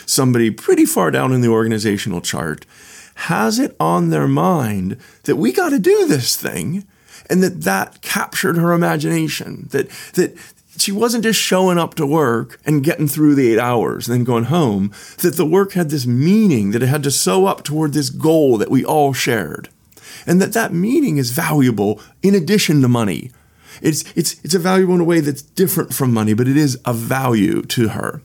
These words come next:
And you can see that and you can hear that. But it's also interesting for me to flip that and say, if you were a leader,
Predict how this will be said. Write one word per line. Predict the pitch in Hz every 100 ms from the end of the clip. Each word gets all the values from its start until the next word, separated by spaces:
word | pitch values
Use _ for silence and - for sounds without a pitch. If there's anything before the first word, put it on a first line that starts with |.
| -
And | 110
you | 104
can | 110
see | - 131 117
that | 107 95
and | 104
you |
can | 90 98
hear | 92
that. | - - - - - - -
But | -
it's | 220 -
also | 539 403 -
interesting | 123 120 - 113
for | 110 127
me | 220 165 - -
to | 139
flip | 123 226 226
that | - 127
and | 107
say, | 113 107 -
if | 349 -
you | 226
were | 202 151
a |
leader, | 139 180 160 - -